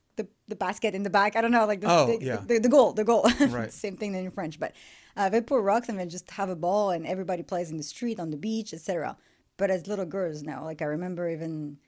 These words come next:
Speaker 1: like, in high school, middle school, girls been like, "I can't do P E. I just did my nails." Like, yeah, it's, so it was really
Speaker 2: Yeah.
Speaker 1: not common for,
Speaker 2: Hmm.
Speaker 1: for a girl at my age to do that many sports.
Speaker 2: But I will say this, when you're daddy's little girl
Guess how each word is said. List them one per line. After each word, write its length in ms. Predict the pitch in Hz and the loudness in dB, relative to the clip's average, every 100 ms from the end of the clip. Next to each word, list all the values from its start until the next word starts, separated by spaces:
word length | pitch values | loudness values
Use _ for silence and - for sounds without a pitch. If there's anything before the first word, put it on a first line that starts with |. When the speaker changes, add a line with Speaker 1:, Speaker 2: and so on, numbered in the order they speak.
| _ _ _ - | _ _ _ -16
Speaker 1:
like, 160 | 160 151 | -12 -8
in 300 | 147 - - - | -8 -8 -12 -6
high 120 | 190 | -6
school, 220 | 190 165 | -6 -8
middle 260 | 160 175 151 | -8 -8 -10
school, 460 | - 156 151 147 | -12 -10 -8 -8
girls 200 | 156 170 156 | -8 -10 -8
been 100 | 160 | -10
like, 160 | 156 | -10
"I 100 | - | -14
can't 260 | 202 262 254 | -10 -4 -2
do 80 | 233 | -4
P 400 | - 220 202 214 | -10 -14 -8 -6
E. 40 | |
I 80 | 185 | -6
just 180 | 180 185 | -8 -10
did 120 | 208 | -10
my 140 | 202 180 | -8 -8
nails." 420 | 170 170 165 165 | -8 -8 -12 -14
Like, 180 | 160 - _ _ _ - | -18 -18 _ _ _ -18
yeah, 200 | 151 - - | -18 -16 -12
it's, 220 | 185 - | -12 -10
so 280 | - - 208 | -16 -6 -4
it 40 | |
was 140 | 202 226 | -2 0
really 140 | 240 | 0
Speaker 2:
Yeah. 60 | 208 | 0
Speaker 1:
not 260 | 196 160 | -4 -6
common 340 | - 180 143 123 | -8 -12 -10 -12
for, 380 | - 139 135 151 _ _ _ _ | -12 -10 -10 -14 _ _ _ _
Speaker 2:
Hmm. 80 | 110 85 _ | -18 -18 _
Speaker 1:
for 180 | - 151 | -8 -6
a 40 | |
girl 220 | 147 156 151 | -4 -6 -6
at 80 | |
my 140 | 139 139 | -6 -8
age 320 | 117 135 - | -8 -12 -14
to 60 | 139 | -12
do 80 | 139 | -10
that 120 | 113 | -10
many 180 | 151 135 | -10 -10
sports. 440 | - - - - _ _ _ _ _ _ _ - | -12 -18 -16 -20 _ _ _ _ _ _ _ -12
Speaker 2:
But 420 | 170 175 160 156 _ _ _ _ _ _ - | 0 4 4 2 _ _ _ _ _ _ -6
I 140 | 160 147 | -2 0
will 180 | 175 | 0
say 220 | 185 143 123 | 0 0 0
this, 260 | 110 98 | -2 -4
when 100 | 117 123 | -4 -2
you're 120 | 139 | 2
daddy's 400 | 139 139 127 110 | 2 2 0 -4
little 220 | 113 104 | -6 -6
girl 420 | 104 110 101 87 | -6 -6 -6 -12